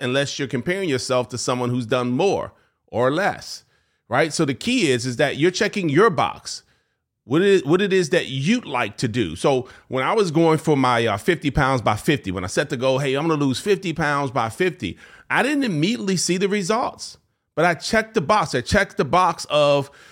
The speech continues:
you know, what my fitness regimen would be, right? And so I had a trainer, and this was going to be my regimen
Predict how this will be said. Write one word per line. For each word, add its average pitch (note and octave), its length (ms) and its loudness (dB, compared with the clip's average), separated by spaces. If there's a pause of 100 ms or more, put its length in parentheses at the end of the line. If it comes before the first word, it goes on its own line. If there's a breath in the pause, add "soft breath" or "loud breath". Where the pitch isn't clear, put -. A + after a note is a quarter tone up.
(100)
you D3 80 2
know, C#3 100 4
what C#3 460 0
my D3+ 240 2
fitness D3 680 -2
regimen C3 640 2
would B2+ 160 2
be, B2+ 380 0
right? C3+ 280 0
And C#3 80 -10
so C3+ 120 -2
I A#2 80 2
had D3 320 2 (240 loud breath)
a A#2 100 0
trainer, F#3+ 520 2
and A#2 280 -2
this E3 240 0
was E3 300 2 (200 soft breath)
going D#3+ 380 4
to D#3 120 0
be C#3 220 2
my C3+ 200 4
regimen G#2 640 0